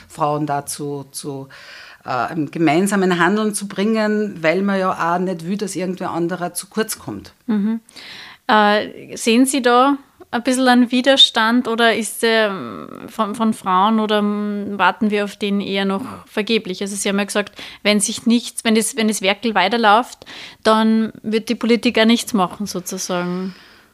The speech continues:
Speaker 1: Also was ich sehr spannend finde, es gibt ja immer wieder Umfragen, äh, wie geht's Frauen, wie geht's Männern in der Pandemie, was hat, äh, die, die,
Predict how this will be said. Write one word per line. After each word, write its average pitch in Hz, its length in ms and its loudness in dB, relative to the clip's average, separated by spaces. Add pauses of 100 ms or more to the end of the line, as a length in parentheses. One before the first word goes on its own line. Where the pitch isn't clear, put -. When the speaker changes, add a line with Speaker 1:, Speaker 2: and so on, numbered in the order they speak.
(180)
Speaker 1:
Also 190 160 -2
was 190 140 2
ich 202 160 -6
sehr 196 340 0
spannend 233 560 0
finde, 226 680 -4
es 196 400 -10
gibt - 240 -8
ja 175 40 -6
immer 196 260 -2
wieder 180 540 -2
Umfragen, 180 1080 0
äh, 180 400 -2
wie 165 340 -8
geht's 170 300 -4
Frauen, 170 400 4
wie 170 40 -2
geht's 170 220 -4
Männern 170 320 4
in 185 100 0
der 165 100 -4
Pandemie, 165 720 0
was 165 220 -4
hat, - 240 -12
äh, 170 300 -4 (120)
die, 160 220 -2
die, 156 380 -4